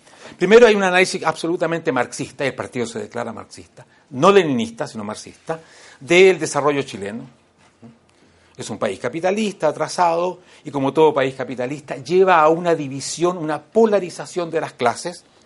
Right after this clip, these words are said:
que tiene que llevar a un enfrentamiento final. Ese, y ese es el diagnóstico clásico de Marx, aquel que, que, que lleva a concluir el primer tomo del Capital, diciendo que, eh, eh, lo-, los,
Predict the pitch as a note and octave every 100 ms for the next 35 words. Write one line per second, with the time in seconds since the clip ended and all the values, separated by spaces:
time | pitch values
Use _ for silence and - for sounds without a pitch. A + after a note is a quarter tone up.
0 | _ _ D3 D3+ E3 D#3 C#3 C#3 C#3 C3
1 | B2 A2+ A2+ A#2 A2+ A2 F#2+ E2 _ _
2 | _ _ _ _ - C#3 - C3+ - -
3 | G#3 G3+ G3+ F3 D#3 D#3+ - D3 C3+ D3
4 | D#3 C#3+ C#3 B2+ C#3+ E3+ - - _ _
5 | _ - C3+ C3 D3 C3+ - C#3 C3 C3
6 | B2+ B2 - - - - _ _ _ -
7 | B2 A#2+ C#3 C#3 C3 C3 A2+ B2 C3+ C#3
8 | C3+ B2 B2+ C#3 C3 B2 A#2+ B2+ B2 A#2
9 | C#3 C#3 - - _ A#2+ A2+ C3+ C3 B2
10 | A#2+ B2 B2+ B2+ B2+ - _ _ _ C3+
11 | B2 C3 A2+ G#2+ - - _ _ _ _
12 | _ _ _ - - _ _ - C3 A2+
13 | C3